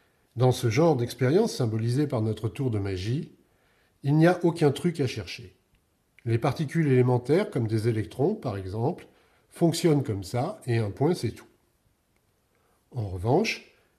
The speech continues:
les gros objets comme les pièces de monnaie ne le font pas. Pour l'école de Copenhague, ce fonctionnement bizarre est juste une loi de la nature qu'il convient d'accepter comme telle.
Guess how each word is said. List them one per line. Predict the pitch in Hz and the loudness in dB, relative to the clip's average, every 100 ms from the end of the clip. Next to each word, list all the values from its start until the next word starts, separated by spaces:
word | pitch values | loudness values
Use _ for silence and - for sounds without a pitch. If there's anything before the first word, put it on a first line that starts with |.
| _ - | _ -6
les | 113 120 | 0 2
gros | 104 113 190 156 | 2 4 6 4
objets | 120 156 156 120 | 2 2 2 0
comme | 123 107 | -2 0
les | 104 101 | -2 -4
pièces | 95 147 151 127 | -6 -2 0 0
de | 107 | -2
monnaie | 98 101 98 156 - _ _ _ - | -4 -4 -4 -6 -8 _ _ _ 0
ne | 175 | 2
le | 214 | 2
font | 165 123 | 0 -2
pas. | 85 - _ _ _ _ _ _ _ _ - _ _ _ _ _ _ _ _ _ _ _ | -4 -16 _ _ _ _ _ _ _ _ -20 _ _ _ _ _ _ _ _ _ _ _
Pour | - 107 | -8 -2
l'école | 110 165 165 | 2 4 4
de | |
Copenhague, | 123 113 113 104 120 185 220 | 4 0 -2 0 2 0 -2
ce | - 127 117 | -4 -2 0
fonctionnement | 147 131 156 139 143 | -2 -2 0 2 4
bizarre | 120 117 123 160 202 | 4 2 2 2 2
est | 151 | 0
juste | 135 208 - | 0 -2 0
une | 139 135 | 2 4
loi | 175 | 4
de | 175 | 4
la | 156 | 4
nature | 135 131 127 180 | 4 2 0 0
qu'il | - 123 | -4 -4
convient | 127 113 135 165 | 0 0 2 2
d'accepter | 151 - 123 - 123 135 | 0 0 -4 0 0 0
comme | - 120 92 | 0 -4 -4
telle. | 87 | -8